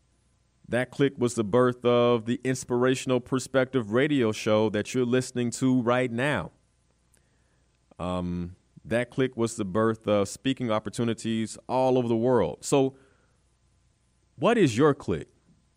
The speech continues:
What is getting in your way? Well, we do have a call. I got Mike out of San Diego. Mike, you're on the air, man. Inspirational Perspective. How you doing?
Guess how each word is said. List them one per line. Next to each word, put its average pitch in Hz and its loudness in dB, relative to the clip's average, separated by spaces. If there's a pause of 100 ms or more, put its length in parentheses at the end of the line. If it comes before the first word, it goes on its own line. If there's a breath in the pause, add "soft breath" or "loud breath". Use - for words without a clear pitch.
(160)
What 143 0
is 175 2
getting 131 2
in 101 0
your 117 4
way? 78 -4 (1800)
Well, 110 0
we 113 2
do 143 6
have 147 6
a 120 2
call. 117 4
I 127 2
got 110 2
Mike 120 0
out 113 4
of 104 -4
San 110 0
Diego. 113 2
Mike, 143 0
you're 139 2
on 127 2
the 123 2
air, 123 4
man. 101 -2
Inspirational 110 -2
Perspective. 101 -2
How 101 0
you 95 0
doing? 90 -4